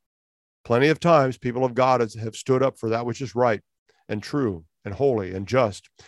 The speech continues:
and they've been crushed by these powers. But they recognized that allegiance to God mattered more, and they were gonna be faithful no matter what.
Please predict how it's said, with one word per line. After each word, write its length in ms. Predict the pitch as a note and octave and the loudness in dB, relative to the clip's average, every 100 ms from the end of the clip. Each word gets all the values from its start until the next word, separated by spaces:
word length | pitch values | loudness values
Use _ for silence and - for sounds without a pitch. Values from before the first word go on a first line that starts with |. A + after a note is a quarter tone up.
| _ _ - | _ _ -6
and 140 | A2 | -2
they've 160 | A2+ B2+ | 0 2
been 140 | C#3 | 2
crushed 460 | B2 - D#3 A#2 - | 2 0 0 0 -6
by 180 | G#2 G2+ | -4 -2
these 180 | G#2 - | -4 -6
powers. 520 | G#2+ F2+ E2+ E2 - _ _ _ _ | -4 -4 -8 -14 -20 _ _ _ _
But 100 | - | -2
they 120 | B2 | 2
recognized 880 | B2+ E3+ E3+ C3 G#2+ G#2+ G2+ G#2+ - _ _ _ _ _ _ _ _ _ _ _ _ - | 4 4 2 -2 -4 -6 -10 -12 -18 _ _ _ _ _ _ _ _ _ _ _ _ -10
that 180 | A2+ - - | -10 -10 -8
allegiance 600 | B2 A#2+ C#3 C3+ D#3+ - | -6 -4 -4 -2 -2 -4
to 80 | D#3 | -4
God 380 | A#2 G#2+ G#2 F#2+ | 0 2 0 -2
mattered 400 | G2+ G#2+ A#2 A#2 | 2 4 4 4
more, 440 | C3+ A#2 D#2+ D2+ _ _ _ _ _ _ _ - | 4 4 2 -6 _ _ _ _ _ _ _ -10
and 180 | G#2 G2+ | -6 0
they 160 | A2 | 4
were 120 | C3 | 4
gonna 140 | B2+ B2+ | 4 2
be 140 | B2 | 0
faithful 600 | - C3 B2+ - F#2+ F2 - | 0 0 0 -4 -10 -10 -8
no 200 | G2+ G2+ | -2 0
matter 260 | G2 F#2+ G2 | 0 0 2
what. 300 | B2 G2 | 4 2